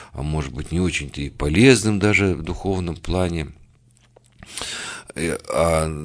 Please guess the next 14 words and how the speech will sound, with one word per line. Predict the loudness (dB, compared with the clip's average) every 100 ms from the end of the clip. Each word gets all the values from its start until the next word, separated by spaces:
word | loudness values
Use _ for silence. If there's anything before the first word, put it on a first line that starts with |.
| -10 -2
искать | 0 8 10 10
себе | 6 8 8
новый | 8 4 2
круг | 0 0
общения, | 0 2 0 0 0 -2
точнее, | -4 -4 0 0
он | 0
найдётся | -2 0 2 2 0 -2
обязательно, | -4 -2 0 0 -4 -4
наше | -4 -4 -4
мировоззрение | -4 -4 -2 0 0 0 0
подскажет. | -2 -2 -2 -2 -4 -8 -10 -4 8
То |
есть | 10 8